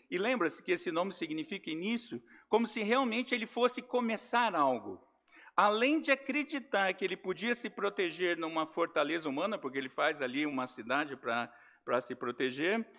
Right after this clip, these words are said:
mas ele está indo contra a maldição de Deus. Deus o fez fugitivo e errante. Era pra ele ficar perambulando, mas agora ele faz uma cidade. A gente vê isso no versículo doze.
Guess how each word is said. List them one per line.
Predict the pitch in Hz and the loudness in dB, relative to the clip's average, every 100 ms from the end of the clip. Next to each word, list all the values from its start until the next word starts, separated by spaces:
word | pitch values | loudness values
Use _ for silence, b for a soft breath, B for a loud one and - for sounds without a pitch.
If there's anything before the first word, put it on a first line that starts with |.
| B B | B B
mas | 233 254 | 4 4
ele | 254 262 262 | 2 0 0
está | - - 240 247 | -2 0 2 2
indo | 226 262 254 | 0 -2 -2
contra | - - - 381 302 302 - 196 180 - | -6 -18 0 4 4 2 0 2 2 4
a | 180 | 0
maldição | 190 190 185 170 - 190 202 | 2 0 0 -4 -2 -2 -2
de | 175 | -4
Deus. | 143 151 165 233 - - b b b - | -2 0 0 -2 -6 -14 b b b -12
Deus | 143 185 220 233 | 0 4 4 2
o | 233 | -2
fez | 208 - 185 185 220 - | -4 -4 0 0 0 -8
fugitivo | - 214 175 175 - - 262 262 247 | -6 -6 -4 -8 -8 -2 -2 0 -4
e | 240 233 | 0 0
errante. | 220 - 190 165 139 - 92 90 - - | 0 0 0 0 -2 -8 -10 -12 -14 0
Era | 214 254 | 2 2
pra | 254 | 0
ele | 226 | -2
ficar | 220 233 - 214 262 - _ | -2 -4 2 2 0 -12 _
perambulando, | 165 185 185 185 165 175 214 180 117 92 - b b | 2 4 2 2 0 0 0 -2 -4 -8 -10 b b
mas | 190 185 | -2 2
agora | 180 160 156 160 | 0 2 0 0
ele | 151 | -4
faz | 147 - 147 143 - - b b b _ | -6 -2 -2 -2 -4 -10 b b b _
uma | 139 139 | -4 -4
cidade. | 131 131 139 165 147 107 92 | -4 -4 -2 0 0 -2 -10
A | - | -10
gente | 110 120 127 | -10 -10 -4
vê | 123 | -4
isso | 117 - | -4 -8
no | 131 127 | -10 -8
versículo | 127 123 123 - 135 | -8 -8 -10 -8 -6
doze. | 110 98 | -6 -8